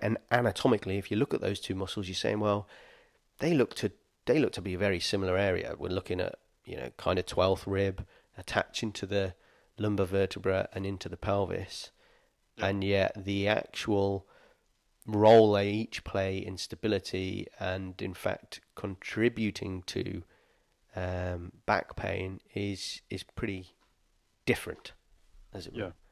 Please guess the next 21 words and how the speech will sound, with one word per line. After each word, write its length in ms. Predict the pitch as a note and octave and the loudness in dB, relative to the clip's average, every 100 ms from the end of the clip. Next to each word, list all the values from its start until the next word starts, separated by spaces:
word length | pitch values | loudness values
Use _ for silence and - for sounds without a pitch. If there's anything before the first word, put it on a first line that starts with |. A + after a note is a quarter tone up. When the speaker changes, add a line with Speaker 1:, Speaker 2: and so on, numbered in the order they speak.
| _ _ _ - - _ _ | _ _ _ -20 -20 _ _
Speaker 2:
Yeah. 320 | G2 G2 G2 | -2 0 0
Speaker 1:
Um, 200 | F#2+ F#2+ - | -2 -4 -4
so 140 | A#2 | 0
the 80 | G#2 | 0
Q 260 | - C#3+ G#2 | 6 8 8
L, 140 | G2+ | 4
first 340 | - A2 F#2+ | 0 -2 -2
of 80 | F#2 | -6
all. 360 | G#2+ F#2+ E2+ - _ _ _ _ _ _ _ _ _ _ _ _ _ _ _ _ _ _ _ _ _ _ | -4 -4 -6 -14 _ _ _ _ _ _ _ _ _ _ _ _ _ _ _ _ _ _ _ _ _ _
Speaker 2:
So 600 | - A2+ G#2+ G#2+ G#2+ G#2 - - | -8 -4 -4 -4 -6 -10 -16 -8
shall 180 | B2 A#2+ | -4 -2
I 40 | |
go, 140 | B2 | -4
Ben? 200 | A#2+ C3+ - _ _ - | -4 -6 -10 _ _ -4
Speaker 1:
Go 160 | - A#2+ | 0 2
for 160 | - G2 | 0 -2
it, 80 | |
yeah. 240 | G#2 G#2+ E2 - _ _ _ - - - - A#2+ | 0 0 0 -12 _ _ _ -20 -20 -20 -8 -2
Speaker 2:
Yeah, 140 | F#2+ | -2
so 300 | - A2+ G#2+ G2 - | -2 0 -2 -4 -8
the, 460 | A2 A2 G#2+ G#2+ | -6 -6 -6 -10